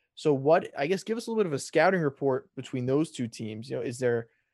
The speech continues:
is there an underdog in that game? Is there somebody, a team you're expecting to come on top?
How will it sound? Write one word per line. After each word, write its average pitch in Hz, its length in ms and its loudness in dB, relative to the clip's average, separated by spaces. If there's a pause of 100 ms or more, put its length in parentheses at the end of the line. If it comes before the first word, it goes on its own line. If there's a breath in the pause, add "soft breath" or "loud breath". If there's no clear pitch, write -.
(240)
is 123 120 -6
there 120 180 2
an 113 100 0
underdog 180 460 4
in 175 60 0
that 165 180 2
game? 165 320 0
Is 123 160 -2
there 120 340 2 (140)
somebody, 143 400 0 (180)
a 143 80 -4
team 147 260 -4
you're 131 100 2
expecting 127 340 -2
to 117 40 -6
come 123 160 -4
on 117 140 -4
top? 131 340 0